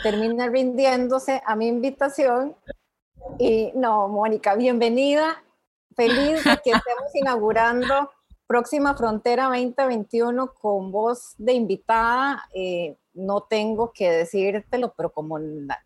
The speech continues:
tengo a vos, pero como la gente no sabe, te admiro hasta el infinito y más allá. Eh, me encanta el trabajo que haces.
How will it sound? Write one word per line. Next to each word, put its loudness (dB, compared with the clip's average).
tengo -6
a 0
vos, 4
pero 0
como -6
la -4
gente -4
no -2
sabe, 0
te 2
admiro 2
hasta 0
el 2
infinito -4
y 2
más -2
allá. -2
Eh, 0
me -4
encanta -2
el -2
trabajo 0
que 0
haces. -2